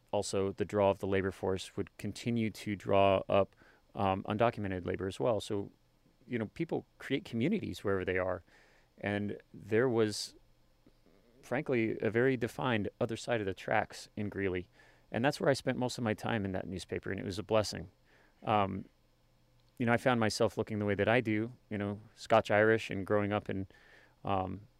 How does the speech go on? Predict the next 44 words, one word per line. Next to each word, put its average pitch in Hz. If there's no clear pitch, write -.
you 101
know, 95
the -
middle 104
of 92
America 101
in 92
small 98
town, 120
um, 98
with, 101
without 104
much 95
exposure -
to 90
different -
cultures. -
And, 110
um, 104
you 139
know, 123
I 120
would, 113
every 120
time 127
I 117
would 110
walk 117
into 117
a 98
room, 107
I 107
would, 104
um, 95
you 117
know, 107
need 107
to 110
justify 107
my 104
presence. 92
And 101
I 107
got 107